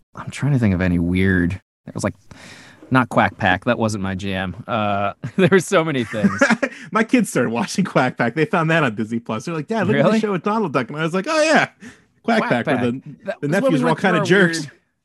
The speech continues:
Speaker 1: yeah, yeah, yeah. There was, like, the extreme phase of, like, when Extreme Ghostbusters came out and, like,
Speaker 2: Mm-hmm.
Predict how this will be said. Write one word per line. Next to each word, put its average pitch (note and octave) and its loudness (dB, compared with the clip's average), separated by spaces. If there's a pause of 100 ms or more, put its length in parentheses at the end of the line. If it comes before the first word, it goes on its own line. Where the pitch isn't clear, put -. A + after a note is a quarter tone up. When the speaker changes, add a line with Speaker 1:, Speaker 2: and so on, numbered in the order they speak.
Speaker 1:
yeah, G3 2
yeah, F#3+ 4 (220)
yeah. B2+ -2
There D3+ 0
was, E3+ -4
like, F#3+ 2
the F3 0
extreme D#3+ -4
phase D#3+ -2
of, C3+ -2
like, A#2 2
when C3 2
Extreme C#3 -2
Ghostbusters B2+ 2
came B2+ -2
out A#2+ 4
and, A#2+ 2
like, G2+ 0
Speaker 2:
Mm-hmm. C#3 -6